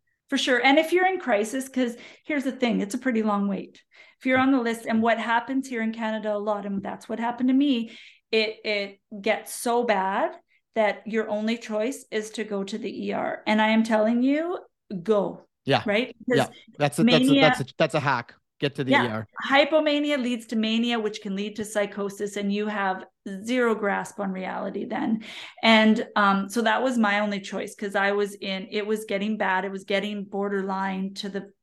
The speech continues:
Speaker 1: point where I wasn't, it, I was getting unrealistic, and it didn't seem like I was all, all there. And so my only, I actually went to Emerge. I was hoping that they would just give me Valium, but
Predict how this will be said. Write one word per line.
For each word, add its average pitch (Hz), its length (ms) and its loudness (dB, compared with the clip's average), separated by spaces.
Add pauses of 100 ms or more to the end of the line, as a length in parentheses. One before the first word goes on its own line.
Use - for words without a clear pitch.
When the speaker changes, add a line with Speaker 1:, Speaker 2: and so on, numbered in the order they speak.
(220)
Speaker 1:
point 208 320 0
where 202 120 4
I 190 100 6
wasn't, 196 580 0 (760)
it, 214 440 -4 (120)
I 214 140 2
was 202 200 0 (220)
getting 220 460 -2 (120)
unrealistic, 208 880 -4
and 190 140 -4
it 202 160 -4
didn't 220 220 0
seem 214 260 -4
like 196 220 -2
I 196 100 0
was 196 220 0
all, 196 500 2 (460)
all 202 240 4
there. 214 460 0
And 196 140 -2
so 220 120 -6
my 208 200 -2
only, 220 500 -6 (280)
I 208 180 4
actually 214 320 2
went 202 280 -2
to 214 100 -6
Emerge. 208 380 -2
I 208 80 2
was 226 120 -6
hoping 233 360 -4
that 269 120 -4
they 214 120 -2
would 196 140 -2
just 196 180 -10
give 202 140 -4
me 208 120 0
Valium, 208 580 0
but - 240 -2